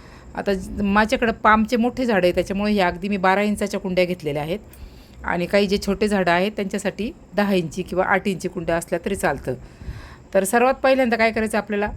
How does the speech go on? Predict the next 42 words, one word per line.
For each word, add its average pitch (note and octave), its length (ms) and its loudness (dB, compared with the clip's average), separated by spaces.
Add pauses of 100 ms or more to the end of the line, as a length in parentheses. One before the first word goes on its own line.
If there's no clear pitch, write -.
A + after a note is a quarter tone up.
(140)
ते F#3+ 60 -6
छिद्र G3+ 300 0
आहेत A3 280 2
ना, G3+ 140 -4
ते G#3+ 40 2
आपल्याला G3+ 320 0
झाकायचे F3+ 540 0
आहेत. C#3+ 160 0 (540)
पण G3 120 -8
ते B3+ 80 0
झाकण्यासाठी A3 560 0
मी A3+ 160 4
हे A3 80 4
असे G3 200 2
विटांचे G3 480 0
तुकडे, F3 520 -2 (420)
अ, F3+ 200 -4
खापराचे A3 440 2
तुकडे G3+ 280 0
असतात G3 220 -2
आपल्या, F3+ 260 0
कधी F#3+ 180 -4
कुंड्या F#3+ 340 -2
फुटलेल्या E3 440 -2
असतात, F3 320 -2
कधी F#3 180 -2
घरातला E3+ 400 0
माठ G3+ 260 0
फुटलेला D#3 400 -4
असतो, F3 400 -4 (640)
तर F3+ 60 4
आपण C4+ 200 2
हे D#4 60 2
फेकायची B3 420 2
घाई G#3+ 200 4
नाही B3 120 0
करायची F3 300 0
अजिबात. D#3 300 -4
ह्या G3 80 -2
सगळ्या A#3+ 260 0
वस्तू B3+ 240 0
आपण B3 240 0